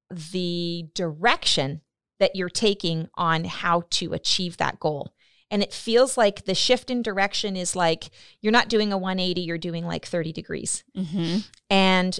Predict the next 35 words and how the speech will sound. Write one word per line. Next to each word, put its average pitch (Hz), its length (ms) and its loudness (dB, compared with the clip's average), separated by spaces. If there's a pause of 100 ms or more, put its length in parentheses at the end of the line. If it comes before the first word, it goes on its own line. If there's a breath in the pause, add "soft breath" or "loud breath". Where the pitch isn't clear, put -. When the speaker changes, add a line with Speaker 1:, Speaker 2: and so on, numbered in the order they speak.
Speaker 1:
that 180 440 2
shift - 560 0 (100)
feels 170 1000 -4 (140)
like 196 160 2
when 196 140 2
it 175 80 -2
happens, 208 400 2
you're 202 100 -4
like, 175 300 -2
"Oh 214 100 -8
my 214 160 -6
God, 196 240 -4
I 175 80 -4
can't 185 260 -10
believe 202 220 -6
I 165 120 0 (180)
didn't 202 400 4
see - 580 2
that. 160 640 0 (520)
But 202 200 2
wow, 202 320 6
it 196 180 2
makes 190 300 0
so 190 180 0
much 175 240 -4
sense." 180 640 -4 (580)
And 185 100 -2
all 180 120 0
of 180 80 -2
a 180 60 2
sudden 175 260 2
everything 165 360 0
just 160 240 -2
clicks - 460 -2
Speaker 2:
Mm-hmm. 190 200 -2